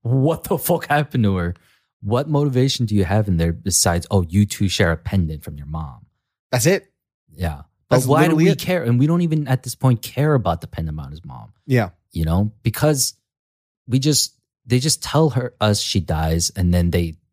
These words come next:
Speaker 1: they do the flashback in the middle of the movie. And then by that point, it's like, then we don't care about those pendants still. You know, it should have mattered for us to care. Like, if, if Sean doesn't care, then we don't care.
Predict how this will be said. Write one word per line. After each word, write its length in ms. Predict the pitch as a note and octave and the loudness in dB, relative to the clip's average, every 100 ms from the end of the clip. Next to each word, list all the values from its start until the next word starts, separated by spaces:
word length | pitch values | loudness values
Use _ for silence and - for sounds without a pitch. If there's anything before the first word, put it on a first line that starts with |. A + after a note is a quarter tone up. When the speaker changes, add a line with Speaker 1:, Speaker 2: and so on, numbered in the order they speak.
| - | -2
Speaker 1:
they 100 | F2+ | 0
do 120 | F#2 | 2
the 80 | G#2+ | 0
flashback 520 | - F#2 E2 - D#2 | 0 -2 -2 -2 -6
in 60 | D#2+ | -6
the 80 | D2+ | -8
middle 280 | D#2+ D#2+ C2+ | -6 -6 -8
of 60 | |
the 60 | C2+ | -16
movie. 420 | - - - - _ _ _ _ _ - | -18 -20 -20 -20 _ _ _ _ _ -4
And 160 | G2+ | 2
then 280 | G#2+ G#2+ G#2+ - _ _ _ - | 2 2 0 -4 _ _ _ -4
by 140 | B2+ | -2
that 240 | B2+ C3+ - | 2 2 0
point, 380 | - D3 D#3 C#3+ | 0 2 2 0
it's 220 | A#2 - | -2 2
like, 240 | A#2+ A2 - | 0 0 0
then 180 | C3+ A#2 | 0 2
we 160 | B2+ | 2
don't 300 | D#3 D#3+ D#3 _ - | 2 2 0 _ -10
care 260 | - - D#3 | -6 -2 0
about 280 | D3 C3+ - | 0 -2 0
those 160 | A#2 | -2
pendants 520 | - - E3+ G2+ F2 | -2 0 2 2 0
still. 460 | - - E2 C#2+ - | -4 -2 -2 -2 -8
You 120 | F2 F2+ | -2 2
know, 140 | F2+ | 2
it 80 | F#2+ | 0
should 160 | - | 2
have 60 | G#2+ | 2
mattered 520 | F#2 F2+ G#2+ G2+ F2 | 2 2 2 2 0
for 320 | - - F2+ | -6 -2 0
us 160 | F2 F2+ | 0 -2
to 100 | - | -4
care. 260 | D#2 G2 F#2 _ _ _ | -4 -4 -4 _ _ _
Like, 140 | G#2 G2+ | -4 0
if, 300 | B2 A#2+ - _ _ _ _ _ _ _ _ - | 0 0 -4 _ _ _ _ _ _ _ _ -4
if 240 | G#2+ G#2 - | 0 0 0
Sean 380 | - C3+ G#3+ | -2 0 2
doesn't 260 | G3+ F3 D#3+ | 2 0 -2
care, 460 | - C#3 C#3 C3+ C3+ | 0 0 2 0 -2
then 160 | F#2+ D#2+ | -6 -2
we 140 | F2+ | 2
don't 180 | F2 D#2+ | 2 0
care. 300 | - D#2 - | -6 -10 -12